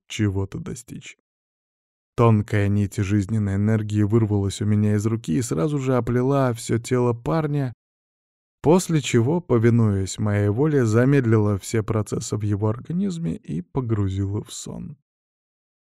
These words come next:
Так будет надёжнее. Я сел рядом с ним и сосредоточился на огненных потоках, которые были тесно переплетены с магией кинжала.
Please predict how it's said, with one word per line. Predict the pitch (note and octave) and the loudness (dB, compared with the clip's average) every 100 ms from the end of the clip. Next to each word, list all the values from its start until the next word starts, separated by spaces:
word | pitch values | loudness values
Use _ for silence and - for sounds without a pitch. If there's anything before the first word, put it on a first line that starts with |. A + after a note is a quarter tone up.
| _ | _
Так | A#2 C3+ E3+ - | 2 4 2 -4
будет | G#2+ G#2+ G2+ G2+ - | -2 0 0 -4 -4
надёжнее. | G#2+ F#2+ G2 G#2+ - - D3+ _ _ _ _ _ _ _ _ - | -4 -4 -6 -8 -12 -14 -18 _ _ _ _ _ _ _ _ -2
Я | G#2+ A2+ | 4 4
сел | A#2 B2+ B2+ | 6 6 8
рядом | B2+ B2+ B2+ | 8 8 6
с | A#2 C3 | 4 2
ним | D3 C#3+ | 4 4
и | B2 | 4
сосредоточился | C3 A#2 A#2+ A#2+ B2 C3+ A#2 A2+ | 2 2 4 4 2 0 0 2
на | A#2 A#2 | 4 4
огненных | A2+ A#2 A2 G#2+ | 4 2 0 0
потоках, | - A#2 D3 - G#2 | -2 -2 -2 -4 -6
которые | - A2+ A#2 C3 B2 | -2 0 2 4 4
были | A2+ A#2 A2+ | 4 4 4
тесно | A#2 B2 A#2 A#2 | 2 -2 0 0
переплетены | A2+ A2 A2+ G#2 A2+ C3+ | 2 2 0 0 0 0
с | - | 0
магией | A#2 A2 G#2 G2+ - | 0 2 0 -2 -4
кинжала. | - G2 F#2+ - - | -4 -4 -4 -8 -10